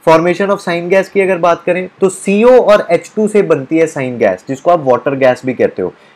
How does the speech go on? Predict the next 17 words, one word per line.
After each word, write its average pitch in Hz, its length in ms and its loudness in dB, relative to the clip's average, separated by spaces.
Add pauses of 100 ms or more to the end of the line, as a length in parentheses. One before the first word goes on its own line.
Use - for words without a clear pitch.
(160)
ठीक 139 120 -4
है। 196 80 2
कार्बन 143 380 2
मोनोऑक्साइड 151 760 -2
और 190 280 2
एच - 220 -6
टू 165 100 -2
से, 127 200 -6 (160)
आपके 127 240 -2
option 160 300 0
में 165 120 -6
क्या 156 120 2
गिवन 147 260 -4
था, 190 100 -4
नाइट्रोजन 139 540 -4
गिवन 110 200 -6
था, 90 220 -12